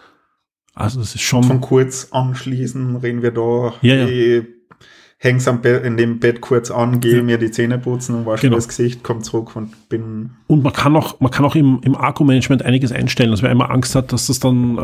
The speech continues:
Speaker 1: ähm, äh, hochläuft und so weiter und der Akku, man kann, ich, was ich zum Beispiel mache, ich lade ein neues Smartphone, gerade wenn es so viel Akku hat, immer nur neunzig Prozent auf.
Speaker 2: Ja.
Speaker 1: Das schont den Akku dann noch einmal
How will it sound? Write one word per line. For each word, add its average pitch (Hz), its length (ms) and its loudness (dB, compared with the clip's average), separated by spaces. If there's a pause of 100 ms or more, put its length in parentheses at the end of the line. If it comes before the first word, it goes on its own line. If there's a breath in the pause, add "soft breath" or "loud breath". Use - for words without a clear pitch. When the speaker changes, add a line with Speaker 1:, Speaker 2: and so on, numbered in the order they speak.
Speaker 1:
ähm, 113 460 -2 (680)
äh, - 20 -14 (320)
hochläuft 127 500 2
und 131 100 0
so 131 60 0
weiter 120 140 0
und 110 80 0
der - 100 -4
Akku, 113 160 0
man 123 80 2
kann, - 160 -2
ich, - 220 -6 (160)
was 123 160 0
ich 151 80 2
zum 147 120 0
Beispiel 135 160 0
mache, 127 240 0 (440 loud breath)
ich - 140 -4
lade 127 260 2
ein 127 80 6
neues 123 280 4
Smartphone, 131 440 0
gerade 123 180 -2
wenn 123 60 2
es 110 60 -4
so 127 80 -2
viel 120 100 0
Akku 127 260 0
hat, 123 160 0
immer 120 120 0
nur 120 100 2
neunzig 110 320 -2
Prozent 104 320 -4
auf. 107 120 -4
Speaker 2:
Ja. 107 160 -4 (340 loud breath)
Speaker 1:
Das 123 100 0
schont 135 320 4
den 139 100 0
Akku 120 260 -2
dann 127 140 2
noch 113 200 2
einmal 120 420 2